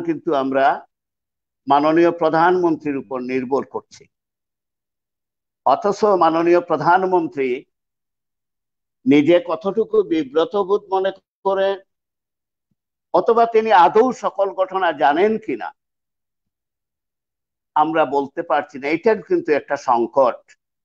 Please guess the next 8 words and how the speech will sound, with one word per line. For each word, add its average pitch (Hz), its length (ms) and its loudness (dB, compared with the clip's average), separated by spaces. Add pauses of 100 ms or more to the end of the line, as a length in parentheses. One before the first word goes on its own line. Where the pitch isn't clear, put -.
(640)
মাননীয় 143 500 2
প্রধানমন্ত্রীর 175 880 2
প্রতি 175 240 -8 (140)
সম্মান, 147 360 -2 (140)
শ্রদ্ধা 147 380 -2
রেখে 170 300 0 (920)
আমরা 165 360 2
নিজেদের 151 440 2